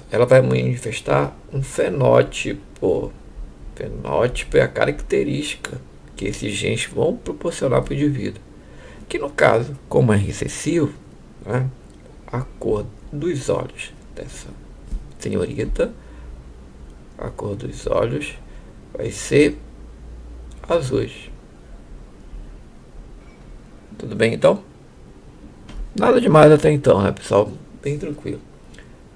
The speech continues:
Então, o que acontece? Acontece que esses indivíduos, eles podem vir a casar um dia, não podem? Então, na genética, quando a gente fala que indivíduos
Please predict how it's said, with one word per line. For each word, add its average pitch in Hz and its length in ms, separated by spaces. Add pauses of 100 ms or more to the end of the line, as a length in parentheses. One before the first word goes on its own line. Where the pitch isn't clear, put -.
(140)
Então, 196 440 (480)
o - 40
que - 120
acontece? 139 640 (920)
Acontece 160 540
que - 260 (1300)
esses 185 440
indivíduos, 113 880 (420)
eles - 180
podem 127 400
vir 127 140
a 127 80
casar 135 340
um - 100
dia, 123 260
não 98 80
podem? 117 380 (680)
Então, 143 540 (540)
na 175 100
genética, 110 720
quando 110 180
a - 20
gente - 120
fala 139 280
que - 160
indivíduos 120 720